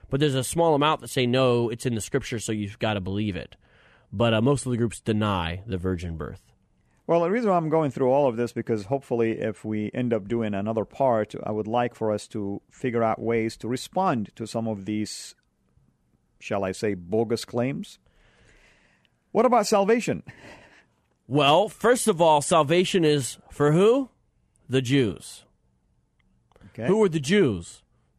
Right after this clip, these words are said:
Speaker 1: That's the modern, that, those are the Israelites. Who were the Israelites? Black and brown people in the Western Hemisphere.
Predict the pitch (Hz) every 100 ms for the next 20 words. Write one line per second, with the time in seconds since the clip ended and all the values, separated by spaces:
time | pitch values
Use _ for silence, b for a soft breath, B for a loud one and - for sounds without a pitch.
0 | - 120 127 - - 135 127 113 117 110
1 | 104 - 135 127 143 127 113 - 139 113
2 | 113 95 80 71 - - - _ _ _
3 | _ _ - 202 196 170 143 160 151 131
4 | 107 85 - - - _ _ - 139 143
5 | 135 127 123 113 123 113 110 107 101 101
6 | - 98 110 104 - 65 -